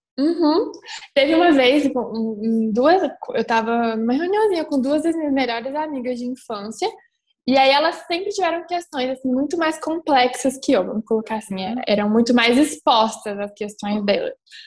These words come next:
Speaker 1: Com família, tudo isso. E aí eu reencontrei elas depois de muito tempo e elas começaram a falar, tipo,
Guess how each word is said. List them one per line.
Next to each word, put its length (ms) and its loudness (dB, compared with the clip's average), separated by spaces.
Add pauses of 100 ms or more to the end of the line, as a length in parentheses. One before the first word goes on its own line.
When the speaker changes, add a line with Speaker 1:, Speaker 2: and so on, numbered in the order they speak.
(160)
Speaker 1:
Com 100 -4
família, 1120 6
tudo 200 -2
isso. 260 -8 (720)
E 140 2
aí 460 2
eu 280 -2
reencontrei 720 0
elas 300 0
depois 260 -2
de 80 -6
muito 340 -8
tempo 280 -4
e 40 -2
elas 200 -4
começaram 360 0
a 40 0
falar, 560 4
tipo, 240 -8